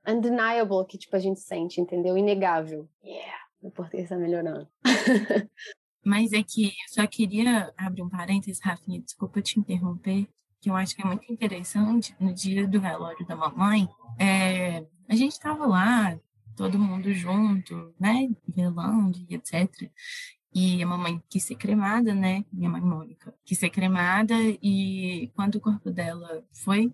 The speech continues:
Speaker 2: pra cremação, todas as iaias ficaram ao redor dela e deram as mãos, as iaias mães e as iaias filhas.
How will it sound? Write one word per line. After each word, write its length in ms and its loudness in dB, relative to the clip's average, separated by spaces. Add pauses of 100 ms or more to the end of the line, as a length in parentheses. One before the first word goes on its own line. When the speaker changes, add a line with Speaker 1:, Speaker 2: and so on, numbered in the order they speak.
Speaker 2:
pra 140 -6
cremação, 680 0
todas 360 2
as 140 2
iaias 460 -2
ficaram 480 2
ao 120 4
redor 500 -2
dela 540 -2 (640)
e 300 2
deram 400 2
as 280 2
mãos, 680 -2
as 180 0
iaias 420 0
mães 400 2
e 80 0
as 140 -6
iaias 460 -6 (140)
filhas. 680 0